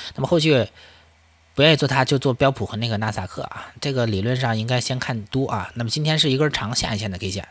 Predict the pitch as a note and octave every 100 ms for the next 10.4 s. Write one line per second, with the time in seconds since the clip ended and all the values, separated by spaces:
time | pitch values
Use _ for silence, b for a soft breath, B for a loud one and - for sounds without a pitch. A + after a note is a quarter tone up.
0 | - - G#2 F#2+ b b b - F2+ B
1 | B B - C3 - C#3+ D3 - F#2+ G2+
2 | - - B B - D3 F#3+ D#3 D3+ D#3+
3 | - - A2+ A#2 C#3+ C3+ G#2+ F#2+ G#2+ C3
4 | G2+ - - b b - B2+ B2 B2 G2
5 | G2 - - A2+ A2+ A2+ A2+ G#2+ A#2+ G2
6 | F#2+ F#2 - A#2 G2 B2 G2+ - A2+ A#2
7 | G#2+ F#2+ A#2 - - - B B B B
8 | A#2+ A2 G2+ G2 G2 F#2+ - B B B
9 | B B B - A#2 B2 C3 C3 A#2+ A#2+
10 | A2 A#2 C3+